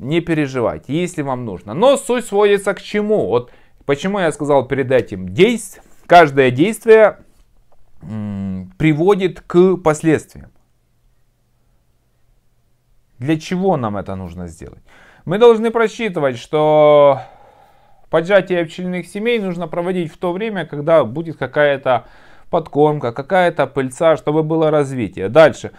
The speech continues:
Э, должен быть смысл того, что мы наращиваем пчелиные семьи. Ну, например, если мы это сегодня будем проводить до более-менее стабильной температуры, нам ещё, если мы считаем сегодня десятое,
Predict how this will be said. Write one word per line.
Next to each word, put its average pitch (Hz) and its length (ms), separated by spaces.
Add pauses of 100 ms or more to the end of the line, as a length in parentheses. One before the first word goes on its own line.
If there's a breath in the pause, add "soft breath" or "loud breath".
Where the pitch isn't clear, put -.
(320 loud breath)
Э, 139 260
должен 196 380
быть 190 200
смысл 185 460
того, 151 320
что 185 180
мы 160 120
наращиваем 151 600
пчелиные 107 520
семьи. 95 320
Ну, 160 100
например, 185 440
если 196 320
мы 185 100
это 175 220
сегодня 156 400
будем 139 260
проводить 156 600
до 160 460
более-менее 156 840
стабильной 151 560
температуры, 160 680
нам 160 380
ещё, 127 500
если 135 280
мы 127 120
считаем 123 360
сегодня 120 320
десятое, 104 760